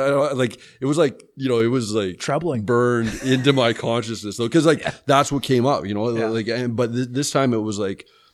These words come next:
Speaker 1: all these fears and all that were, were so fucking real, you know, like,
Speaker 2: Mm-hmm.
Speaker 1: so real.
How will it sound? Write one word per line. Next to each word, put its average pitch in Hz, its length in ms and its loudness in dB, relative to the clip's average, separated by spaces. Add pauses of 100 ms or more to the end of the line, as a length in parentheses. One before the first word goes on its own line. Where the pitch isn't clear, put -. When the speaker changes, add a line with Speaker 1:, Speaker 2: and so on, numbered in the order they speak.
(300)
Speaker 1:
all 131 240 6
these 120 240 2
fears 127 400 2
and 107 80 -2
all 101 120 -2
that 95 160 -2
were, 98 160 -6
were 95 160 -6
so 107 320 -4
fucking 98 340 -6
real, 90 520 -8
you 117 100 -4
know, 95 80 -4
like, 98 140 -2
Speaker 2:
Mm-hmm. 87 40 -6 (160)
Speaker 1:
so 113 80 4
real. 98 420 -4